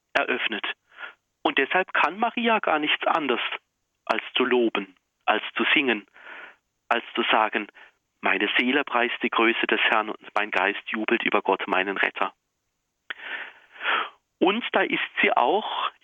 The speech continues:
im Glauben nicht allein. Vorhin hatten wir ja schon diesen Satz von Papst Benedikt dem Sechzehnten, "Wer glaubt, ist nicht allein." Auch das kommt vor im Magnificat, denn sie klingt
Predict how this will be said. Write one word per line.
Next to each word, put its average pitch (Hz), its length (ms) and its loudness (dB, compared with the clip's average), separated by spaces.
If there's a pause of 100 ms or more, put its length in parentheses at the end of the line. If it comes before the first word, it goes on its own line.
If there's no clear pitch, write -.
(120)
im 147 140 0
Glauben 123 600 2 (100)
nicht - 300 -2
allein. 95 420 0 (600)
Vorhin 117 400 -2 (180)
hatten 120 300 -2
wir 123 80 0
ja 117 160 2
schon 117 180 -2
diesen 117 340 -2 (480)
Satz 113 180 0 (120)
von 107 160 -2
Papst - 540 0
Benedikt 117 540 0
dem 110 240 0
Sechzehnten, 110 600 0
"Wer 110 100 0
glaubt, 117 440 0
ist - 180 0
nicht 113 280 2
allein." 95 440 0 (720)
Auch - 200 -4
das 151 180 0 (720)
kommt 143 340 -4 (500)
vor 123 360 4
im 117 320 -8 (640)
Magnificat, 123 800 0 (320)
denn 117 340 -2 (1200)
sie 135 140 2
klingt 151 380 0